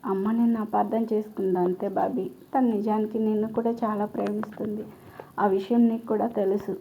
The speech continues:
అమ్మకున్న అపార్థాలు దూరం చేసి మనమంతా ఇదివరకు అట్లా దగ్గర అవ్వాలని నేను కోరుకుంటున్నాను. నువ్వు చెప్పు బాబీ, నేను చేయాలనుకుంది రైట్ కదా?" సమీర కళ్ళ నిండా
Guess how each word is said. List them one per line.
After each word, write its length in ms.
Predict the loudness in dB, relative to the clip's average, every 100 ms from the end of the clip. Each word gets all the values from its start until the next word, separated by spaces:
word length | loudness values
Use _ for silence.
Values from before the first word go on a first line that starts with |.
| -12 -4
అమ్మకున్న 500 | -2 0 0 2 2
అపార్థాలు 520 | 4 2 2 4 2
దూరం 380 | 2 0 0 0 -2
చేసి 260 | -6 0
మనమంతా 560 | 2 4 4 2 0 2
ఇదివరకు 520 | 2 2 0 -2 -2
అట్లా 300 | -4 -2 -4 -6 -18 -20 -8 -2
దగ్గర 380 | 0 2 4 6
అవ్వాలని 500 | 6 4 2 0 2
నేను 260 | 0 -2
కోరుకుంటున్నాను. 1000 | -2 -2 -2 -2 -2 -2 -2 -2 -4 -6 -8 -4 0
నువ్వు 260 | 0 0
చెప్పు 260 | -4 -4 2
బాబీ, 320 | 2 2 -2 -6 -18 -10 -2
నేను 140 | -2 0
చేయాలనుకుంది 720 | 0 2 2 2 0 0 2
రైట్ 260 | 0 0 -4 0
కదా?" 220 | 2 2 -2 -16 -20 -20 -20 -20 -4
సమీర 340 | -2 0 0 -2
కళ్ళ 360 | 2 4 4
నిండా 480 | 4 2 0 0 -4